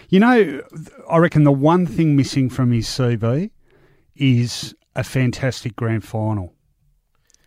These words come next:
Like, he, he's done, two thousand and eight, he almost played a decoy role when Hawthorn won.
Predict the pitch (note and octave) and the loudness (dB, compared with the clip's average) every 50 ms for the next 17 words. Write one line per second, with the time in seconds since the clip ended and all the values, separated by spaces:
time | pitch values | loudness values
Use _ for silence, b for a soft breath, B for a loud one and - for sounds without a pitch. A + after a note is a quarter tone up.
0 | _ - D#3+ D3 - F#3 F#3+ F3 D3 E3+ E3 F3+ D#3+ - - G3+ G3+ G#3+ G3+ G3 | _ 0 0 2 2 2 0 0 2 2 2 2 2 0 0 0 0 2 0 0
1 | F3 - A#2 - - - A3 B3+ - B3 A#3 G#3+ E3 E3 D#3 C#3 C3 C3+ D3 C#3+ | -4 -6 -10 -8 -2 0 0 0 2 2 2 2 4 4 4 4 4 4 2 0
2 | - - C3+ B2+ B2+ C3 C#3 B2+ A#2+ - - - C3 B2+ A#2+ A2 A2 F#2+ - - | 0 -2 -2 0 0 2 0 -2 -2 -4 -6 -4 -4 -2 -2 -2 -4 -6 -4 -4
3 | A#2+ B2 B2+ - - C#3 B2+ A#2+ A#2 A2+ G#2+ - - A#2+ A#2+ A#2 C3 D#3 E3+ D#3+ | -2 -2 -2 -2 0 0 2 2 2 0 -2 -4 -4 0 0 2 2 0 0 -2
4 | C#3+ A2 A2 A#2 C3 A#2+ - - A#2+ A2+ A2+ A2+ A#2 B2+ E3+ G#3 | -2 -2 0 0 -2 -2 -2 -4 -2 -2 -2 0 -2 -2 -2 -4